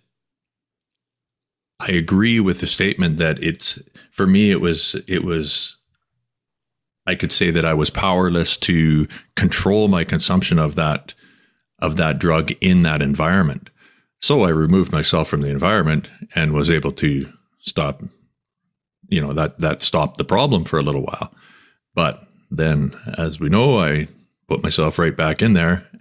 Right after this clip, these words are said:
and, you know, it happened again. So I guess you could say in my case, I was powerless to, to control my consumption of that, that drug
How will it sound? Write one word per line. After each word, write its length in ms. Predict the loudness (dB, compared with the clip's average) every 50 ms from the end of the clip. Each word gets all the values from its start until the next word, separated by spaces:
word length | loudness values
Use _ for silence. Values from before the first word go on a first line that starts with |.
| -4
and, 420 | -2 0 0 2 0 0 -2 -6 -10 _ _ _ _ _ _ _ _ _ -20 _ _ _ _ _ _ _ _ _ _ 0
you 80 | 0
know, 140 | 0 2 2
it 100 | 0 -2
happened 280 | 0 -2 -2 -2 -2 -4
again. 340 | 0 0 0 0 0 0 -2
So 280 | 0 0 0 -2 -2 -6 -12 -20 -20 -20 -20 -20 _ -20 _ _ -4
I 80 | -2
guess 240 | 0 2 2 2 0
you 60 | -2 -2
could 140 | -2 -2 -2
say 500 | 0 0 2 2 2 2 0 -4 -8 -18 _ -8
in 160 | -4 -2 0
my 180 | 0 0 0
case, 560 | -2 0 0 2 2 2 2 0 -2 -4 -4 -8 _ _ _ _ _ _ _ _ _ _ _ _ _ _ _ _ _ -4
I 180 | -2 0 0
was 560 | 0 0 0 0 0 0 -2 -2 -4 -6 -6 -10 _ _ _ _ _ _ -8
powerless 580 | -4 0 2 2 2 2 4 2 2 2 0 -2
to, 600 | 0 2 2 4 4 4 4 4 4 2 0 -2 -8 _ _ _ _ _ _ _ _ _ _ -10
to 280 | -2 0 0 2 0 0
control 460 | -2 -4 -4 -4 0 0 2 4 4
my 140 | 4 2 2
consumption 520 | 0 0 0 0 2 2 2 0 2 0 0
of 140 | 0 0 0
that, 420 | 0 0 0 -2 -4 -10 -20 -20 _ -20 _ _ _ _ _ _ _ _ _ _ _ _ _ _ -4
that 220 | -2 -2 -2 -2
drug 480 | 0 0 2 2 2 2 0 -2 -4